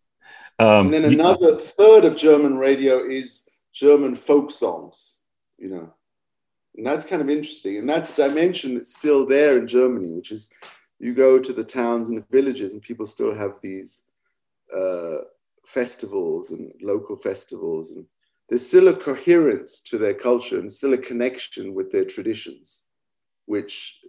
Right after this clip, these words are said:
Speaker 2: in England maybe has, has, has, has, is, is less there now.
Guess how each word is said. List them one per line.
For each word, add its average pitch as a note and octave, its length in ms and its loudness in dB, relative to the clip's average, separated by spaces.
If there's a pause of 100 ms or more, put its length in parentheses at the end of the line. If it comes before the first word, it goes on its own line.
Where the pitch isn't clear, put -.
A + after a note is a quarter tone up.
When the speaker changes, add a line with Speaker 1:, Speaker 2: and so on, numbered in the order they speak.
Speaker 2:
in A#2 160 -4
England A#2+ 420 -2
maybe G#2 400 -8
has, G2+ 300 -12 (720)
has, F2+ 300 -8 (160)
has, F#2+ 380 -10 (180)
has, - 460 -12 (180)
is, F#2+ 260 -14
is F#2+ 220 -14
less A2+ 440 -4
there A2 260 0
now. F#2+ 400 -10